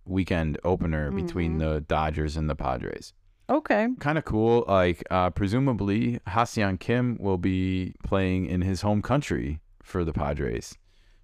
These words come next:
Speaker 1: Kinda cool.
Speaker 2: Yeah.
Speaker 1: Um, but also very cool to have, like, I think, the Latin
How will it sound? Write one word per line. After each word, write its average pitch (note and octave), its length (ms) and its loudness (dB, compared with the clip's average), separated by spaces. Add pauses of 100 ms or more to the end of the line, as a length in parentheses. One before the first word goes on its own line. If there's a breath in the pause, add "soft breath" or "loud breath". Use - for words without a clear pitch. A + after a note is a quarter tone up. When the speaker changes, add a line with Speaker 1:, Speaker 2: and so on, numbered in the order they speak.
Speaker 1:
Kinda F#2 220 0
cool. - 340 -6 (120)
Speaker 2:
Yeah. G#3+ 460 2 (840)
Speaker 1:
Um, G2 360 4
but G#2+ 120 2
also D3 380 4
very A2+ 260 4
cool G#2+ 300 2
to G2 100 2
have, F#2 220 2
like, E2+ 260 2
I E2 140 0
think, E2+ 340 0
the D#2 220 -2
Latin E2 640 -2